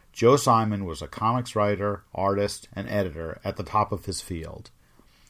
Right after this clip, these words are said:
With his partner, Jack Kirby, Simon created Captain America for Timely Comics,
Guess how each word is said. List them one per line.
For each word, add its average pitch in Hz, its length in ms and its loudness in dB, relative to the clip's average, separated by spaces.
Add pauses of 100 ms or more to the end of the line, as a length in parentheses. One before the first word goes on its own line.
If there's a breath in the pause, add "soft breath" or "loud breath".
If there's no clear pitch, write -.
(160 soft breath)
With 113 120 0
his 143 140 2
partner, 104 440 0
Jack 101 300 -2
Kirby, 82 500 -2 (540 soft breath)
Simon 127 480 2
created 98 400 -2
Captain 110 360 -4
America 101 520 -4
for - 160 -8
Timely 104 420 0
Comics, - 640 -12